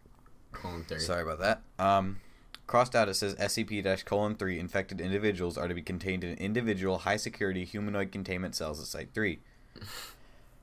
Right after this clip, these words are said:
Speaker 2: Personnel may not directly interact with Site, uh, with S C P dash colon three infected individuals, and any
Speaker 1: <laughs>
Speaker 2: personnel suspected of being infected by S C P dash colon three must be terminated immediately and their remains incinerated to prevent any
Speaker 1: <laughs>
Speaker 2: possibility of an outbreak.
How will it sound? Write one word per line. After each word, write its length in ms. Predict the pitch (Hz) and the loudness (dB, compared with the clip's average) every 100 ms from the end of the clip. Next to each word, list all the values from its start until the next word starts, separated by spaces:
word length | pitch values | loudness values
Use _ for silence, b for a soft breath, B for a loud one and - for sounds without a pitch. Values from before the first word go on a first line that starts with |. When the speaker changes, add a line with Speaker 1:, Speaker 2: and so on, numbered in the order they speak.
| - | -20
Speaker 2:
Personnel 440 | - 117 117 131 123 | 0 2 4 6 6
may 120 | 113 | 6
not 220 | 104 104 | 6 4
directly 400 | 101 110 104 127 | 4 4 4 2
interact 400 | 123 127 104 92 | 2 4 4 2
with 80 | - | 0
Site, 320 | - 101 98 - - - - | 0 2 2 -2 -18 -20 -2
uh, 240 | 95 95 92 | 4 6 6
with 160 | 104 104 | 4 4
S 220 | 110 - | 2 2
C 140 | 127 | 0
P 220 | 123 120 | 0 0
dash 760 | 110 82 107 98 98 92 - - - - - - - | 0 0 4 6 6 4 -4 -12 -16 -20 -20 -20 -6
colon 340 | 107 98 110 | 2 4 4
three 280 | 117 110 110 | 4 4 4
infected 500 | 117 110 113 107 113 | 4 4 4 4 2
individuals, 680 | 104 110 113 95 92 87 92 | 0 2 2 0 0 0 0
and 160 | 95 | 0
any 180 | 95 107 | 2 4
Speaker 1:
<laughs> 100 | 131 | 6
Speaker 2:
personnel 400 | 117 107 113 95 | 6 6 6 4
suspected 480 | 98 101 98 98 101 | 2 0 2 2 0
of 100 | 92 | 0
being 160 | 95 95 | 2 0
infected 480 | 95 104 - 95 | 2 0 0 -2
by 240 | 85 87 87 - b b | 2 2 2 -2 b b
S 160 | 92 92 | -2 -2
C 100 | 107 | -2
P 240 | 95 98 | -4 -2
dash 180 | 87 85 | 0 0
colon 320 | - 95 95 | 0 2 2
three 140 | 95 92 | 2 0
must 180 | 87 - | 0 -4
be 100 | 90 | -4
terminated 520 | - 95 95 87 80 | -2 0 0 -2 0
immediately 560 | 95 135 139 123 107 104 | 2 4 4 4 4 2
and 100 | 98 | 2
their 120 | 92 | 2
remains 320 | 95 92 90 | 2 0 -2
incinerated 480 | 90 101 98 95 - | -4 -4 2 4 12
to 100 | 233 | 12
prevent 320 | - 233 - | 12 6 6
any 140 | 175 | 2
Speaker 1:
<laughs> 120 | - - | 8 8
Speaker 2:
possibility 360 | - - 85 | 8 6 0
of 80 | 82 | 2
an 40 | |
outbreak. 440 | 87 78 76 64 | 0 0 -4 -8